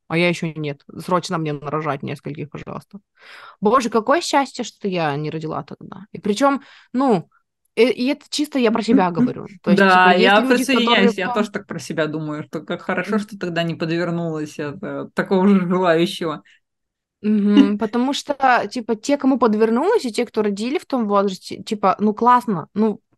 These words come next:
Speaker 1: в-, вообще памятник вам надо поставить за это, на самом деле.
Speaker 2: Герои,
Speaker 1: Вот,
Speaker 2: ну.
Speaker 1: э, да, н-, и при этом всём всё-таки, э, хорошо, что я нет. <laughs> Хорошо, что
Speaker 2: <laughs>
Speaker 1: э, потому что потом, чуть-чуть попозже,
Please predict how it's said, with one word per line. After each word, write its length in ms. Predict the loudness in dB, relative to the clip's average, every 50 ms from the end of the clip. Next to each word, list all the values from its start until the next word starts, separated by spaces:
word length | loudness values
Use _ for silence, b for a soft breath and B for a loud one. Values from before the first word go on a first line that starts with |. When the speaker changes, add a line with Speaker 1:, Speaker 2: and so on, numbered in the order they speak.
| _ _ b b b b b b b b b b _ _
Speaker 1:
в-, 220 | -16 -14 -12 -10
вообще 200 | -10 -8 -8 -8
памятник 440 | -2 -2 0 0 -2 -6 -8 -8 -8
вам 100 | -6 -6
надо 180 | -6 -6 -6 -8
поставить 440 | -8 -12 -12 -8 -8 -6 -6 -6 -8
за 80 | -8
это, 160 | -10 -10 -10 -12
на 80 | -10 -10
самом 200 | -8 -8 -6 -6
деле. 300 | -6 -6 -6 -6 -8 -10 b b b b b
Speaker 2:
Герои, 580 | -6 -2 2 2 2 2 2 2 2 0 0 -2
Speaker 1:
Вот, 0 |
Speaker 2:
ну. 280 | -6 -4 -4 -2 -2
Speaker 1:
э, 380 | -4 -6 -8 -10 -12 -14 -14 -16 -16 _ _ _ -16 -12
да, 280 | -4 0 2 2 2 2
н-, 380 | 0 -2 -2 -2 -4 -6 -8 -12 -16 -18 -16
и 280 | -18 -14 -6 -6 -6
при 160 | -2 0 0 0
этом 200 | 2 0 -2 -2
всём 460 | -2 -4 -2 -2 -2 0 -2 -4 -8
всё-таки, 560 | -6 -6 -6 -4 -4 -6 -8 -10 -6 -6 -4
э, 260 | -2 -2 -2 -4 -6 -10 _ _ -20 -20 -20 -20
хорошо, 540 | -20 -16 -12 -10 -10 -10 -8 -6 -6 -6
что 180 | -6 -6 -8 -6
я 180 | -2 -2 0 0
нет. 320 | 0 0 -2 -4 -8 -20 _ _ _
<laughs> 640 | -20 -20 -20 -20 -20 -20 -20 _ -20 -20 -18 -8 -6
Хорошо, 300 | -4 -4 0 2 2 4
что 200 | 4 4 0 0
Speaker 2:
<laughs> 720 | 0 0 -4 -10 -12 -16 -20 -20 -20 _ _ _ _ -10
Speaker 1:
э, 120 | -8 -4
потому 380 | -2 0 2 4 4 4 4 4
что 340 | 2 2 2 2 2 2 0 _ _ _ _ _ _ 0
потом, 360 | 0 0 2 4 2 2 0 -4
чуть-чуть 320 | -6 -4 -4 -4 -4 -2
попозже, 600 | -4 -4 -2 0 0 0 0 0 -2 -4 -4 -4